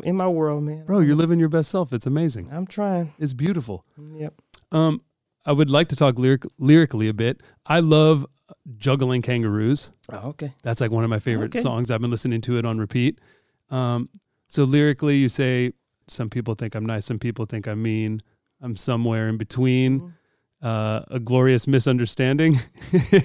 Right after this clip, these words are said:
Speaker 2: Is that how you feel about
Speaker 1: That's how I
Speaker 2: yourself
Speaker 1: feel about
Speaker 2: and life?
Speaker 1: myself, yeah.
Speaker 2: Yeah.
Speaker 1: Yep.
Speaker 2: Yeah.
Speaker 1: Some people really don't understand because I'm quiet.
Speaker 2: Yeah.
Speaker 1: They may think I'm mean,
Speaker 2: Mm.
Speaker 1: but I'm really, I'm just,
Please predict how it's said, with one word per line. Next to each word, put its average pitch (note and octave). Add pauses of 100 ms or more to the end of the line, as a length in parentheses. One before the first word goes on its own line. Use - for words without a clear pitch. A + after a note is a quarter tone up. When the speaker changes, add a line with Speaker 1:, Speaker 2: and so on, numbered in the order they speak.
(1300)
Speaker 2:
Is A#2+
that A2+
how B2
you A#2+
feel B2+
about A2+ (400)
Speaker 1:
That's -
how A#3+
I -
Speaker 2:
yourself G3+
Speaker 1:
feel A3
about F#3+
Speaker 2:
and F3
life? D#3+
Speaker 1:
myself, F3
yeah. E3+ (100)
Speaker 2:
Yeah. A#2 (260)
Speaker 1:
Yep. D#2 (440)
Speaker 2:
Yeah. A#2+
Speaker 1:
Some A#3+
people F3+
really D#3
don't D3
understand D3
because D3+
I'm D3+
quiet. D#3+ (220)
Speaker 2:
Yeah. B2+
Speaker 1:
They -
may D3+
think C#3+
I'm B2
mean, C#3+ (220)
Speaker 2:
Mm. B2+
Speaker 1:
but B2+
I'm G#3+
really, D#3+
I'm E3
just, D#3+